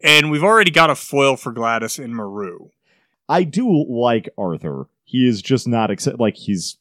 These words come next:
Speaker 2: useless, and I don't understand how he's on the
Speaker 1: He doesn't
Speaker 2: ship.
Speaker 1: have a place in the show, really.
Speaker 2: Yeah.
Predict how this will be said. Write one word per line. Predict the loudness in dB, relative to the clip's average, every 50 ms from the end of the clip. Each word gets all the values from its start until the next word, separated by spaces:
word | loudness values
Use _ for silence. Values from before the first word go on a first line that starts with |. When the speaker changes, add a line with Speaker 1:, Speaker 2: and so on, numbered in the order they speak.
| _
Speaker 2:
useless, | -8 -4 -2 0 0 -2 -2 -6 -8 -6 -4 -4 -4 -2 0 0 2 2 2
and | 2 0 0 2
I | 2 2
don't | 2 2 2 2 2 0
understand | -2 -2 -2 -2 -4 -2 -2 -2 -2 -2 -2
how | -2 0 0 0 2
he's | 0 0 -2 -2 -4 -4 -6 -6 -8 -8 -8
on | -8 -6 -4 -4 -2
the | -2 0
Speaker 1:
He | 0
doesn't | 2 2 0 0 -2
Speaker 2:
ship. | -2 0
Speaker 1:
have | 0 0
a | 0 -2
place | -4 -2 -2 0 0 0 -2 -6 -10
in | -8 -6 -4 -4 -2
the | -4 -4
show, | -6 -6 -6 -4 -2 0 0 -2 -2 -6
really. | -10 -10 -6 -4 -2 -2
Speaker 2:
Yeah. | -2 -4 -6 -6